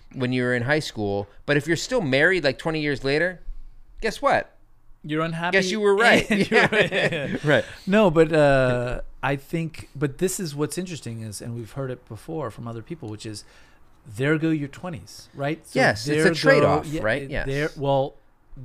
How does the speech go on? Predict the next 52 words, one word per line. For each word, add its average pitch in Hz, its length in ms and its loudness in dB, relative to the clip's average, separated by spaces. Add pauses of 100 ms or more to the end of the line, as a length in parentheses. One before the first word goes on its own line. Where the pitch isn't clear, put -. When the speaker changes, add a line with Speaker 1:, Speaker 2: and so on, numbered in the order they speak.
(180)
Speaker 1:
I 175 260 6
Speaker 2:
there 160 100 4
Speaker 1:
didn't 175 140 6
Speaker 2:
they 175 100 4
go. 156 120 4
Speaker 1:
have, 143 300 6
Speaker 2:
And 131 80 -2
Speaker 1:
so 127 220 4
Speaker 2:
now 180 280 -2
what 135 220 -4
happens? 110 460 -10
When 156 120 -2
you're 175 140 -2
Speaker 1:
I'm 170 160 4
in - 0 -
a 262 40 6
Speaker 2:
forty-two, 208 340 4 (100)
Speaker 1:
unique 175 100 2
Speaker 2:
you're 190 120 6
Speaker 1:
situation. 127 680 0
Speaker 2:
forty-two. 139 300 2
Speaker 1:
I'm 156 200 2
in 175 60 -2
a 170 60 0
unique 139 240 -2
situation 107 540 -8
because 92 540 -8 (200)
I 131 500 -2
had 117 460 -2
my 110 180 -4
kids 104 440 -6
in 104 60 -6
my 98 180 -4
early 104 240 -4
thirties, 92 720 -8 (280)
and 95 320 -4
now 98 340 0
I'm 95 100 -4
going 95 360 -6
to, - 140 -14
and 104 120 -6
I 101 40 -4
had 101 140 -2
another 101 280 -4
kid. 104 260 -6
Well, 120 100 -4
my 123 100 0
first - 300 -2
kid, 95 320 -2 (260)
when 104 100 -6
I 104 80 2
was - 380 -6